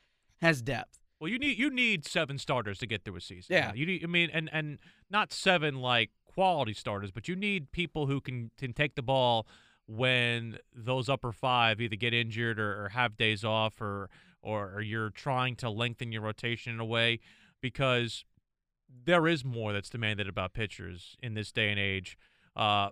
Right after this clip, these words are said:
Speaker 2: I don't wanna say it's more than, you know, the days of, you know, Seaver and Kuzman going nine innings and, you know, going and throwing complete games, but the,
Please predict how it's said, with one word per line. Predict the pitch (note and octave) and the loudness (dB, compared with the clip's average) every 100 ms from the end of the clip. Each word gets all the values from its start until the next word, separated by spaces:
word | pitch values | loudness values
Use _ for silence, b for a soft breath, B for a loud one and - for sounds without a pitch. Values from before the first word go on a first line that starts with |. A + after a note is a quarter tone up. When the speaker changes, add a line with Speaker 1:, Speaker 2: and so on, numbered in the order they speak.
| - | -2
Speaker 2:
I | B2+ | 2
don't | D#3 | 2
wanna | D3+ C3 | 2 -2
say | - C#3+ A#2+ | 2 4 4
it's | - | 2
more | C3 B2 B2+ B2+ B2 | -4 0 2 2 2
than, | G#2 A#2 A2 G#2+ | 2 0 0 -2
you | G#2 | -4
know, | G#2 | -4
the | G2+ | -2
days | G2 A2+ A2 G2+ | 2 4 4 2
of, | G#2+ F#2 - | -2 -4 -8
you | |
know, | G#2 F#2+ | -6 -6
Seaver | - C#3 B2 A#2 A2 G#2+ | -4 -2 0 0 0 0
and | G2 F#2+ - | -2 -6 -6
Kuzman | B2 A#2 A2 G#2+ G#2 | -4 -2 -2 -4 -2
going | G#2+ G2+ | -2 -2
nine | G#2 G#2+ | -2 -2
innings | G#2+ G#2+ G#2+ - | 0 -2 -4 -8
and, | G#2+ F#2 | -12 -10
you | G#2 | -8
know, | G2+ F#2+ F2+ G2 | -4 -4 -6 -4
going | G#2+ G#2+ | -2 -2
and | G#2 G#2 | -4 -4
throwing | G#2+ | -4
complete | G2 F#2+ G2+ | -6 -6 -4
games, | - C#3 A2+ G#2 - b b b b _ | 0 0 0 -4 -10 b b b b _
but | C3+ A#2 A2+ - _ _ _ _ _ B2+ | 2 4 2 0 _ _ _ _ _ -8
the, | A#2 B2 A2+ A#2 | -2 0 0 -2